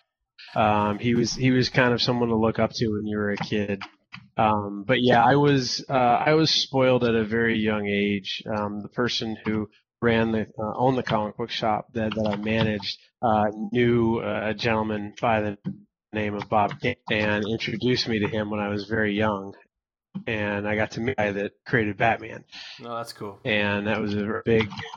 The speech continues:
Speaker 1: big moment for me in my life, and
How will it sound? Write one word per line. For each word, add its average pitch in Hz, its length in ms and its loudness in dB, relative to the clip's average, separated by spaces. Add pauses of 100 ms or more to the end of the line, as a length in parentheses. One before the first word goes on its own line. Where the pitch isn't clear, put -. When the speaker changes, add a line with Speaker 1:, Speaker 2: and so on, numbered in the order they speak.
(260)
Speaker 1:
big 139 240 6
moment 117 340 2
for 113 140 -4
me 110 200 -2
in 104 100 -4
my 110 220 2
life, 107 480 0
and 101 120 -6